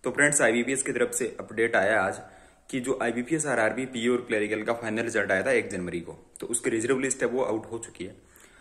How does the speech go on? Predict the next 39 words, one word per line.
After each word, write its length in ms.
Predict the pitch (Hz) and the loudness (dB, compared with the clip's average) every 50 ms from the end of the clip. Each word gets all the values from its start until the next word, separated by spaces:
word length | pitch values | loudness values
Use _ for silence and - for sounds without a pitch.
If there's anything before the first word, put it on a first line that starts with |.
| - _ _ - | -20 _ _ 0
आरआरबी 400 | 101 110 113 113 113 117 123 131 | 4 6 6 6 6 4 2 -6
पीओ 300 | 123 127 120 117 120 123 | -6 -4 0 0 0 0
के 100 | 123 139 | 0 -2
लिए 160 | 131 135 131 | -4 -4 -4
भी 180 | 120 131 131 131 | -2 -2 -2 0
है 140 | 135 131 127 | 0 0 0
और 240 | - - - 113 107 | -2 -2 -4 -2 0
आरआरबी 380 | 104 107 107 104 104 110 120 | 2 2 2 2 2 0 -4
क्लरिकल 360 | 117 113 107 98 95 92 92 | -4 -2 -2 -2 -2 -2 -4
के 60 | 90 87 | -4 -4
लिए 200 | 87 87 85 85 | -4 -6 -6 -6
भी 120 | 82 82 | -6 -8
है। 100 | 90 - - - - - | -8 -10 -12 -18 -6 -4
तो 60 | 120 | -2
ये 120 | 117 123 | 0 0
पहली 340 | 120 - 110 104 113 131 135 | -2 -2 -4 -4 -2 -2 0
रिजर्व 300 | 127 120 110 117 113 110 | 0 2 2 2 0 0
लिस्ट 200 | 117 117 - 110 | 0 -2 0 0
आउट 140 | 101 101 98 | -2 -2 -2
हुई 140 | 110 107 127 | -4 -2 -2
है 60 | 147 | -2
अप्रैल, 340 | - - - - 101 101 98 | -2 -2 -2 -2 -2 -2 -2
तीस 280 | - - 117 117 - | -4 -6 -6 -6 -6
अप्रैल 280 | 90 - - 80 76 - | -6 -8 -8 -8 -8 -8
को। 240 | - - - - - - - - - - _ _ - | -12 -14 -18 -20 -20 -20 -20 -20 -20 -20 _ _ -8
तो 120 | - - | -6 -2
इसमें, 480 | - - - 139 131 131 131 127 101 - | -2 -2 0 0 0 2 2 0 0 -2
अ, 440 | - 92 104 104 101 98 98 98 95 92 | -2 -2 -2 -2 -2 -4 -4 -4 -4 -4
जिस 180 | 120 123 127 | -4 -4 -2
भी 80 | 139 135 | -2 -4
स्टूडेंट 340 | - - 120 117 120 117 123 | -4 -4 -2 0 0 2 2
का 80 | 123 | 2
कहेंगे 240 | 113 110 113 117 117 | 2 2 0 0 -2
रिजर्व 260 | 110 107 107 117 110 113 | -2 -2 -2 -2 -2 -2
लिस्ट 160 | 117 113 - | -4 -4 -2
के 60 | - | -6
अंदर, 180 | 110 107 107 113 | -4 -2 0 0
अ, 500 | 113 95 95 92 92 98 95 90 - - | -2 -2 -4 -6 -6 -6 -6 -8 -8 -10
एग्जाम, 480 | 104 95 95 113 107 104 107 107 104 | -10 -4 0 2 2 2 0 -2 -6